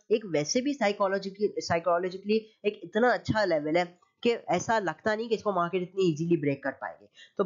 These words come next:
बहुत उम्मीदें वाबस्ता है इस level के साथ, सेवेंटी फ़ोर थाउजेंड एट हंड्रेड से सेवेंटी फ़ाइव थाउजेंड के लेवल से, कि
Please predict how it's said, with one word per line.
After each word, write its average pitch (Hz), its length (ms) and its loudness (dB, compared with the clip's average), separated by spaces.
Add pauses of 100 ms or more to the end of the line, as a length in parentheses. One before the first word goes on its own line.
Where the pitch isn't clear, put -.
बहुत 175 280 0
उम्मीदें 196 380 2
वाबस्ता 180 500 -2
है 190 140 -2
इस 180 160 -8
level 151 220 2
के 185 120 -2
साथ, 175 220 -4
सेवेंटी 156 280 -4
फ़ोर 165 180 -2
थाउजेंड 156 320 -4
एट 156 180 -4
हंड्रेड 151 220 -2
से 160 120 -8
सेवेंटी 143 280 -4
फ़ाइव 139 280 -2
थाउजेंड 160 300 -2
के 165 100 -4
लेवल 147 280 0
से, 170 140 0 (500)
कि 190 80 4